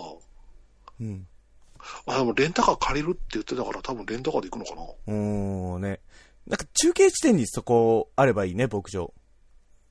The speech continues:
Speaker 2: ない。
Speaker 1: ないか。
Speaker 2: あの方なんだ。あの、育成牧場ってすべてほぼ、あの、この下の海沿いにあるんだ。
Speaker 1: あ、海沿いにあるんだ。
Speaker 2: だ。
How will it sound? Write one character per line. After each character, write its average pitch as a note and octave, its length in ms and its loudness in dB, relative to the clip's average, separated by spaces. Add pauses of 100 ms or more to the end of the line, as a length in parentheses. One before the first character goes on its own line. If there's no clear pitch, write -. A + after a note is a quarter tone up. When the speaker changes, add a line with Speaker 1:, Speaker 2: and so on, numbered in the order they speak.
(520)
Speaker 2:
な A#2+ 240 2
い。 A#2 100 -4 (280)
Speaker 1:
な G#2+ 180 -2
い - 80 -4
か。 - 720 0 (340)
Speaker 2:
あ B2 40 -6
の A#2+ 80 -4
方 B2+ 140 -6
な - 80 -12
ん G3+ 80 -12
だ。 - 200 -6 (480)
あ C#3+ 120 0
の、 D3 80 -2
育 D#3+ 180 -4
成 G3 160 8
牧 F3 240 2
場 B2+ 80 6
っ A2 60 -2
て - 140 -8
す - 180 0
べ D#3+ 120 6
て - 140 0
ほ F3+ 180 4
ぼ、 C3+ 140 0 (160)
あ - 80 -8
の、 G#2 260 -8 (220)
こ D3+ 140 0
の C3 100 0
下 D#3 200 0
の D3 60 0
海 C#3+ 260 0
沿 D3+ 100 0
い C#3 40 -2
に C#3+ 120 -6
あ - 60 -6
る - 80 -8
ん - 100 -20
だ。 - 120 -2
Speaker 1:
あ、 D3 160 0 (760)
海 F3 280 2
沿 F#4 100 4
い F#4 40 2
に F#4+ 80 2
あ F#4 60 4
る D#4 100 2
ん D3 80 0
だ。 F#2 200 -2 (580)
Speaker 2:
だ。 - 100 -4